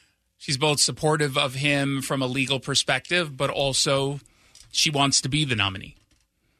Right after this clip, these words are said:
And she wants to get in the way of Donald Trump being crowned the victor before the first vote even takes place. Now, I don't know if it's gonna work.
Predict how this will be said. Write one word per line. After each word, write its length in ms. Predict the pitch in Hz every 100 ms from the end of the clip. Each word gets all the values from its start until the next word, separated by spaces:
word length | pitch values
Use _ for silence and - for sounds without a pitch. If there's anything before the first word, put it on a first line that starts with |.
| _ _ _
And 420 | 139 131 131 131
she 140 | 123 135
wants 300 | 135 131 -
to 60 |
get 200 | 135 135 -
in 140 | 139
the 80 | 127
way 560 | 127 147 143 131 127 -
of 520 | 131 123 123 123 120 117
Donald 260 | 127 127
Trump 320 | - 127 120
being 240 | - 123 120
crowned 640 | - 131 127 123 123 127
the 180 | 135 131
victor 480 | 120 127 - 120 127
before 540 | 120 - 139 131 127 127
the 100 | 120
first 320 | - 135 123
vote 340 | 117 135 180 -
even 320 | 120 107 107
takes 300 | - 104 -
place. 400 | - - - - _ _ _ _ _ _ _ _ _ _ _ -
Now, 240 | 147 131 - _ _ -
I 100 | 135
don't 140 | 139
know 160 | 139 127
if 100 | 117
it's 140 | -
gonna 260 | 131 120 113
work. 380 | 143 139 -